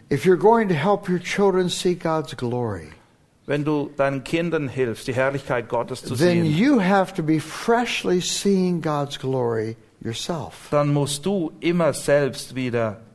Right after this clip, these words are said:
Speaker 2: neu von dieser Quelle der Herrlichkeit Christi trinken und deine Seele muss erfrischt sein
Speaker 1: I was
Speaker 2: davon.
Speaker 1: reading a sermon by Jonathan Edwards.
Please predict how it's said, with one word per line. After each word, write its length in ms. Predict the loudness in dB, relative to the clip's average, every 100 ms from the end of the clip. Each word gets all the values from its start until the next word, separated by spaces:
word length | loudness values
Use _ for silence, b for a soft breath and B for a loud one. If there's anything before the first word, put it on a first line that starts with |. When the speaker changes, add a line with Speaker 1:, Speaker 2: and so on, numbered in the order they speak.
| _ -6
Speaker 2:
neu 400 | 0 2 2 0
von 200 | -2 -4
dieser 280 | -4 -2 -4
Quelle 480 | -4 -2 2 2 2
der 120 | -2
Herrlichkeit 720 | -2 -4 -4 -8 -4 -4 -4
Christi 400 | -4 -6 -6 -10
trinken 400 | -8 -6 -4 -4
und 220 | -6 -2 0
deine 260 | 0 -2
Seele 320 | -4 -4 -4
muss 200 | -4 -4
erfrischt 480 | -6 -8 -10 -8 -8
sein 240 | -6 -6 -4
Speaker 1:
I 40 | 0 2
was 140 | 2
Speaker 2:
davon. 80 | 6
Speaker 1:
reading 280 | 6 6 4
a 40 | 4
sermon 440 | 4 2 4 4
by 120 | 2 2
Jonathan 540 | 4 4 2 0 2
Edwards. 600 | 4 4 4 2 0 -8